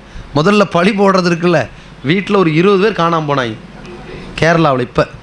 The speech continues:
இருபது பேர் காணாம போனா, கம்ப்ளைண்ட் கொடுத்துருக்கான், காணாம போயிட்டான்னு. காணவில்லைன்னு தானே இப்போ சொல்லணும். இருபது பேர் ஐ எஸ் ஐ எஸ்-இல் இணைந்து விட்டார்களா என்று தீர விசாரணை நடைபெற்று வருதுன்னு கேட்டிருக்காங்க. இப்ப திருப்பூர்ல ஒருத்தனை பிடிச்சாங்க, முஸ்ருதீன் ஒருத்தன்.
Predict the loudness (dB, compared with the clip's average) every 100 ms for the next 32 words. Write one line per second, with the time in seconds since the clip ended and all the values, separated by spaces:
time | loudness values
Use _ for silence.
0 | -18 -18 -10 0 2 2 2 0 0 0
1 | 0 0 0 0 0 0 2 2 2 0
2 | 0 0 0 0 2 0 0 0 0 -4
3 | -8 -16 -16 -8 0 2 4 2 2 0
4 | 2 0 0 -2 -2 0 0 2 0 -6
5 | -14 -18 -10 0 4 6 4 4 2 2
6 | 2 2 2 0 0 0 2 2 2 2
7 | 2 2 2 0 -2 0 2 2 2 0
8 | 0 0 0 0 0 2 0 -2 -2 -2
9 | -2 -2 -4 -6 -18 -18 -18 -20 -18 -20
10 | -20 -10 0 2 4 2 2 2 0 0
11 | 2 2 2 0 2 2 2 2 0 -2